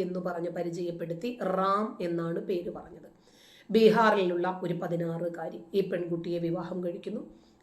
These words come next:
വിവാഹശേഷമാണ് യുവാവിൻ്റെ യഥാർത്ഥ പേര് ഷെയ്ഖ് എന്നാണ് ഈ പെൺകുട്ടി മനസ്സിലാക്കുന്നത്. വിവാഹം കഴിഞ്ഞിട്ട് ഈ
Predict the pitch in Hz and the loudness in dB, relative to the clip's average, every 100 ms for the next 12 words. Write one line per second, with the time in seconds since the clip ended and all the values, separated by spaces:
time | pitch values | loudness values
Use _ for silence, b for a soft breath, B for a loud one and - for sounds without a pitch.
0 | _ - 185 190 202 196 - 175 170 220 | _ 0 4 4 4 0 0 0 0 2
1 | 190 175 175 170 180 180 180 175 170 B | 2 2 0 0 -2 0 0 0 0 B
2 | B B B 220 214 233 240 220 220 - | B B B 10 12 12 10 8 0 2
3 | 196 185 185 - 208 220 - 247 226 180 | 4 4 2 6 6 6 6 8 8 6
4 | 180 170 175 170 170 - 185 170 180 180 | 0 0 0 -4 -4 -6 -8 -10 -10 -10
5 | - 160 - 175 - - B B B 214 | -8 -10 -10 -14 -14 -18 B B B 12
6 | 214 214 208 202 - 180 180 180 233 320 | 12 12 8 4 4 4 4 4 2 0
7 | - - - | -6 -2 4